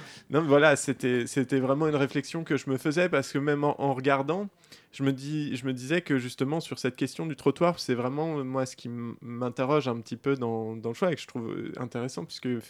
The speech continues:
finalement, c'est quelque chose qu'on voit assez peu, qu'on voit beaucoup d'ailleurs pour du politique,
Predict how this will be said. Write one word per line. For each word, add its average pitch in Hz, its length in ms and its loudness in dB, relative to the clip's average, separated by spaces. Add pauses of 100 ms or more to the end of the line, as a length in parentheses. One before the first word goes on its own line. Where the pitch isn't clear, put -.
(140)
finalement, 120 460 -4 (240)
c'est 120 140 -2
quelque 120 140 2
chose 151 180 -2
qu'on 135 100 -6
voit 127 160 4
assez 131 220 2
peu, 190 320 0
qu'on 147 160 -4
voit 156 160 4
beaucoup 170 300 0
d'ailleurs 147 340 6
pour 127 180 -4
du 127 100 -4
politique, 127 560 -4